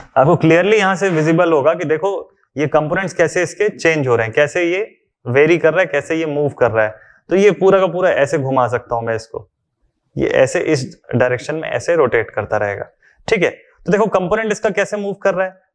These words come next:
तो आप इसको समझ सकते हैं ऐसे कि जब ये इस पर्टिकुलर कंडीशन पे रहेगा तो phi m sin omega t वाला कंपोनेंट जो है इसके परपेंडिकुलर एक्ट कर रहा है। ठीक है,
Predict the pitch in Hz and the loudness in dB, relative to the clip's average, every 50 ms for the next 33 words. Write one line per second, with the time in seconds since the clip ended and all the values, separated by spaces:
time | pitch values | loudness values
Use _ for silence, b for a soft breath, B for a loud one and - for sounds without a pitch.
0 | _ _ - - - - 147 165 165 180 160 - - 185 - 185 185 190 185 - | _ _ -20 -6 -2 0 2 2 0 -2 -4 -4 -6 -2 -2 -2 -2 0 -2 -2
1 | 190 - - 190 185 170 165 165 - 190 175 - 202 202 202 190 165 - - _ | -2 -2 -2 -2 0 0 -2 -2 -4 -6 -4 -4 -4 -4 -4 -4 -8 -10 -18 _
2 | _ _ _ _ _ _ _ _ _ b b b b b b b b b _ _ | _ _ _ _ _ _ _ _ _ b b b b b b b b b _ _
3 | _ - - - 117 - 160 185 185 185 180 180 190 196 202 190 139 - - _ | _ -8 -4 -2 0 2 2 2 2 2 0 0 0 -2 -4 -6 -10 -14 -18 _
4 | _ _ - 196 - - - - - - _ _ _ 165 156 156 170 160 175 180 | _ _ -2 -2 -2 -2 -6 -12 -14 -16 _ _ _ -2 -2 0 -2 0 0 0
5 | 180 156 - 160 160 156 147 - 175 170 151 165 143 135 139 135 120 117 123 151 | 0 0 -2 -4 -4 -4 -4 -4 -4 -4 0 0 0 2 0 0 0 0 -2 -2
6 | 185 185 - _ _ _ _ _ _ _ - 165 156 - - - 143 143 160 185 | -4 -10 -18 _ _ _ _ _ _ _ -2 -2 -2 0 -2 -2 -2 -2 -2 -4
7 | 196 202 190 - - - 151 151 170 180 180 175 170 170 160 170 - 170 160 160 | -4 -6 -6 -8 -4 -4 -2 -2 -2 -4 -6 -6 -4 -4 -4 -4 -4 -4 -6 -4
8 | 160 156 151 143 - - 139 135 123 - 139 143 135 151 151 151 151 131 135 135 | -4 -4 -6 -6 -10 -10 -10 -8 -4 -4 -4 -4 -2 -4 -4 -4 -4 -4 -2 -2
9 | 160 170 - - - 196 - - 147 131 120 135 131 131 127 139 139 151 - - | -2 -2 -4 -2 -4 -4 0 2 0 0 0 -2 -4 -4 -4 -2 -2 -2 0 0
10 | 120 120 - - - - 113 104 - 110 107 101 b b b b b b - - | -2 -2 -2 -6 -10 -10 -10 -8 -8 -8 -10 -10 b b b b b b -2 0
11 | 214 208 160 - | 0 2 2 -2